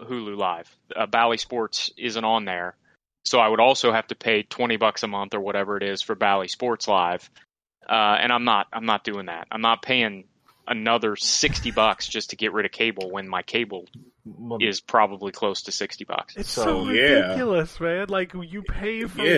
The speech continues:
Speaker 4: it
Speaker 3: one,
Speaker 4: is.
Speaker 3: like, if you, and they know what they're doing because I'm, I'm an
Speaker 1: Oh, yeah.
Speaker 3: N F L guy, so, like, I was looking at, like, well, what can I do to get, like, just the N F L? And, like, what is
Speaker 2: Nothing
Speaker 3: it?
Speaker 2: now.
Speaker 3: Sling T V had, like,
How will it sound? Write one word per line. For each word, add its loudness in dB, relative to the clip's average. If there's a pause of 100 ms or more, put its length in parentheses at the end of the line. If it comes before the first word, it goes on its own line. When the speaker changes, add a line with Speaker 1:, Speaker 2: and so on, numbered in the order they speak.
Speaker 4:
it 0
Speaker 3:
one, 2
Speaker 4:
is. -10 (160)
Speaker 3:
like, 0
if -2
you, 2
and 4
they 6
know 4
what 2
they're -2
doing -2 (140)
because -2
I'm, 2
I'm -2
an 6
Speaker 1:
Oh, 8
yeah. 4
Speaker 3:
N 4
F -2
L 6
guy, 0
so, -4
like, -4
I 2
was -2
looking -8
at, -8
like, -8
well, -6
what -4
can 0
I 4
do -2
to -8
get, -6
like, -6
just -2
the -4
N -2
F -6
L? -4 (500)
And, 2
like, 2 (640)
what 4
is 4
Speaker 2:
Nothing 2
Speaker 3:
it? -14
Speaker 2:
now. -2
Speaker 3:
Sling 2
T -4
V -6 (460)
had, 6
like, 4